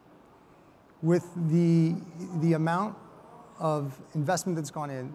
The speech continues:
the, the drop in prices of compute storage, screens, everything we have to do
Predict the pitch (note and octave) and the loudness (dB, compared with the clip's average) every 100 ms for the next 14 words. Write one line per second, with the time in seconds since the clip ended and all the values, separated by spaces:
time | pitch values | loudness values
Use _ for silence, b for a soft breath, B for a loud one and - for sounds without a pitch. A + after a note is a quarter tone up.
0 | D#3 C#3+ D3 C#3+ C#3 C#3 D3+ E3+ F3+ E3 | -8 -6 -6 -6 -6 -2 0 0 -2 -4
1 | E3 D#3 - C3+ B2+ C3 - - C3 - | -4 -4 -4 -8 -8 -10 -10 -10 -10 -2
2 | E3+ E3+ E3 - - - - - - - | 2 2 0 -10 -20 -20 -20 -14 -8 0
3 | D#3+ D#3 D3+ C#3+ C3 - - - - D#3+ | 2 4 2 -2 -8 -16 -16 -12 -8 -4
4 | D#3 D3 C#3 B B B - F#3 G#3 G3 | -4 -4 -8 B B B -2 2 2 2
5 | G3 F#3 D#3+ D3+ D3+ C#3+ C#3 C3 | -2 0 -2 -4 -4 -4 -2 -4